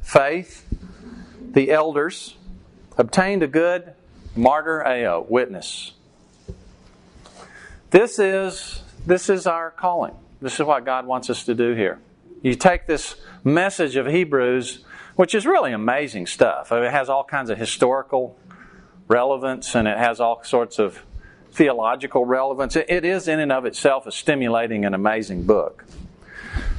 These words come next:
But what it's geared toward is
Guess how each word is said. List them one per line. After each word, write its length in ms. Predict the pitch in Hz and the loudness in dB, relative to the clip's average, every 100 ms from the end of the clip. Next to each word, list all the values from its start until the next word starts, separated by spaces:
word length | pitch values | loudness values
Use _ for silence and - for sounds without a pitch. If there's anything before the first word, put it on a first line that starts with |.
| - | 2
But 100 | 147 | 4
what 180 | 240 240 | 2 0
it's 140 | 139 | -8
geared 460 | 123 208 311 254 151 | -2 0 2 -2 -2
toward 540 | 139 127 123 127 - - - - - - - | -2 0 -2 -4 -10 -16 -16 -20 -18 -14 -2
is 320 | 135 127 | 0 0